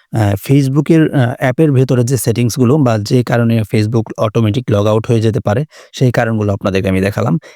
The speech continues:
এখন আমাদের যে কাজগুলো করতে হবে সেগুলো হচ্ছে মেইন কাজ। তো আমরা এখান থেকে Facebook-টা ক্লোজ করে দিলাম।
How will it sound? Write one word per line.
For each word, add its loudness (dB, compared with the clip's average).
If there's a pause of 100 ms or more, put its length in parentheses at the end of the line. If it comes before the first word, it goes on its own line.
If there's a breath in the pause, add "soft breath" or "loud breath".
(120)
এখন 0
আমাদের 0 (340)
যে 2
কাজগুলো 0
করতে -2
হবে 0
সেগুলো 0
হচ্ছে -2
মেইন 2
কাজ। -4 (320 soft breath)
তো -2
আমরা 2
এখান 0
থেকে -2
Facebook-টা -2
ক্লোজ -6
করে -2
দিলাম। -4